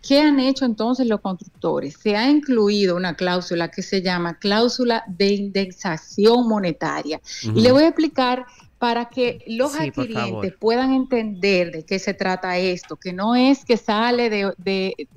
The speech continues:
Speaker 1: no es un mago el, el, el contra-, el, el, el constructor no saca los números de la magia.
Speaker 2: Ujú.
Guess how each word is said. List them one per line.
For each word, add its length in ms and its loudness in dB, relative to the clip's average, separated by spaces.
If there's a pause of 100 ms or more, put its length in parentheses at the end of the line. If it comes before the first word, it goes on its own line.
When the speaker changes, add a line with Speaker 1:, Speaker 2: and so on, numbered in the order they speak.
Speaker 1:
no 120 -2
es 60 2
un 200 2
mago 360 -2
el, 180 -4
el, 420 -6
el 560 -6 (160)
contra-, 500 -2
el, 300 -4
el, 160 -6 (400)
el 100 4
constructor 540 4
no 100 0
saca 280 -4
los 160 -2
números 420 -6
de 80 -6
la 140 -8
magia. 420 -16
Speaker 2:
Ujú. 320 -2